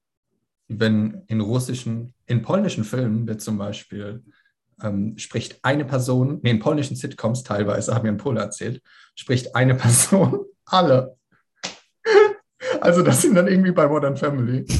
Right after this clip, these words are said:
sind dann irgendwie <laughs> fünfzehn Leute und ein Mann spricht dann alle. Ich weiß nicht, ob das jemand bestätigen kann, aber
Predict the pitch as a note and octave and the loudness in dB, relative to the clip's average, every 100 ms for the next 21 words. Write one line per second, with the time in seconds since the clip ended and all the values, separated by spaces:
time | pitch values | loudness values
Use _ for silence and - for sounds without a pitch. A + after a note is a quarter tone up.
0 | - - - C3+ C3 B2+ B2+ B2+ C3+ C3+ | -4 -10 -6 0 0 0 -4 -2 0 0
1 | - - F3 E3+ - F#3 F3+ - - - | -2 -6 -6 -6 0 2 2 0 -4 -8
2 | F3 E3 F3 F3 D#3 D#3 B3+ - C4+ - | -4 -2 0 -2 -4 -6 -8 -8 -8 -6
3 | C3+ B2+ B2+ A2 G2+ - _ _ _ - | -6 -4 -6 -6 -10 -14 _ _ _ -20
4 | - - C3+ C3+ B2+ G#2+ B2 A2+ G#2+ - | -16 0 2 2 0 0 -2 -2 -4 -8
5 | A#2+ B2 G#2+ A2+ G#2+ C3 A2 G#2 G#2 | -10 -6 -6 -4 -4 -4 -4 -6 -8